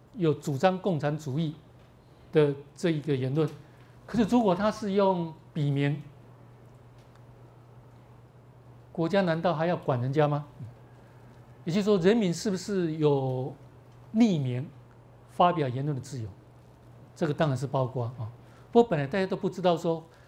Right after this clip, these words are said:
你如果只是一个泛蓝青，他讲这种言论，基本上不会有什么问题。可是后来据说他是被肉搜了啊，肉搜之后发现说啊，原来这个泛蓝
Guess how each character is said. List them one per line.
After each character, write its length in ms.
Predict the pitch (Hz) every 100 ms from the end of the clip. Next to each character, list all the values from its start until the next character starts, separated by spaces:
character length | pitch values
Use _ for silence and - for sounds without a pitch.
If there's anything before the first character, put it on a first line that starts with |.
| -
你 120 | - 156
如 120 | 220
果 80 | 202
只 100 | 143
是 160 | 220
一 40 | 180
个 120 | 165
泛 300 | 156 202 151
蓝 320 | 139 160 170 - -
青， 460 | - - 170 165 170
他 300 | 180 175 170
讲 200 | - 143
这 80 | 139
种 160 | 156 127
言 160 | 127
论， 160 | 147 139 - - - -
基 100 | 208
本 140 | 151
上 260 | 139 165 135
不 120 | - 143
会 100 | 160
有 80 |
什 120 | 120 127
么 60 |
问 180 | 127 131
题。 100 | 104 92 - -
可 120 | -
是 80 | 147
后 160 | 151 160
来 100 | 127
据 160 | 127 151
说 160 | 156
他 160 | 139 147
是 80 | 143
被 320 | 160 139 120 - - - - -
肉 260 | 160 151 131
搜 340 | - 135 131
了 80 | 117 -
啊， 160 | 135 - - - - - - - - - -
肉 180 | 170 180
搜 180 | 151 165
之 120 | 151
后 100 | 165
发 180 | 135 156
现 140 | 151
说 100 | 135 -
啊， 200 | 185 247
原 160 | 175
来 120 | 190 165
这 120 | 180
个 140 | 156
泛 240 | 151 170 147
蓝 260 | 147 156